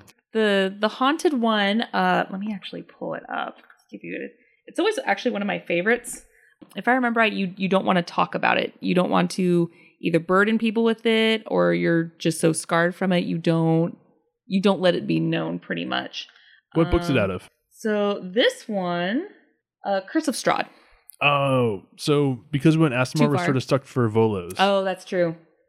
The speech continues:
Speaker 1: Darn it. That would have been perfect. <laughs> That's a good one, though. Um, let's see here. Or we could just do straight up criminal spy.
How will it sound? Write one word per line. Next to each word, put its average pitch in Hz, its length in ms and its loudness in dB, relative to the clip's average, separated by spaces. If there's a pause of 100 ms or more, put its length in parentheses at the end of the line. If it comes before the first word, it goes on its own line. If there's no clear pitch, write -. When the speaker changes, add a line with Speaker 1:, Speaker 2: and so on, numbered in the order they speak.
(300)
Speaker 1:
Darn 180 180 0
it. - 80 -4 (1000)
That 175 60 -6
would 170 120 -6
have 165 80 -16
been - 80 -12
perfect. - 460 -10 (360)
<laughs> 302 460 0 (680)
That's 208 140 0
a 202 40 -2
good 175 160 -4
one, 175 140 -6
though. - 200 -8 (500)
Um, 254 600 0 (160)
let's 226 160 -14
see - 120 -16
here. - 260 -14 (560)
Or 233 100 2
we 311 100 2
could 233 140 2
just 185 180 -4
do 196 60 -6
straight 185 240 2
up 180 80 2 (440)
criminal 180 340 4
spy. 196 500 0